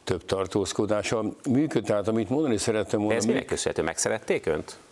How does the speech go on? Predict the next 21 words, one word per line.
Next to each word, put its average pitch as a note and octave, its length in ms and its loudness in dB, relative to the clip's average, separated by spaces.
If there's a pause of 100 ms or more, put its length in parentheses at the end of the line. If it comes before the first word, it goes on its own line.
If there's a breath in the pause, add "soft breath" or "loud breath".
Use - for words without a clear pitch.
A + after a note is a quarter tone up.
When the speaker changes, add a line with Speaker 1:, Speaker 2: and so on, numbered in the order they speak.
(760 loud breath)
Speaker 2:
Mármint, F#2 280 0
bocsánat, - 300 -2
már F2 140 -2
itt F#2 100 -4
Tóth F#2+ 180 -2
Józsefre E2+ 320 0
gondolok D#2+ 320 0
Speaker 1:
Mármint G#2+ 240 2
az A#2 60 2
Speaker 2:
konkrétan. G#2 280 2
Speaker 1:
ellenzék? C3 340 0
Speaker 2:
<laughs> - 20 0
Az E3+ 120 2
ellenzék, E3+ 420 2
Speaker 1:
Hát A2 100 -2
Speaker 2:
igen. A2 220 0
Speaker 1:
éppen A2 300 -2
ideje F2 340 2
volt, F#2 380 0 (340 loud breath)
<laughs> - 520 -4
de - 340 0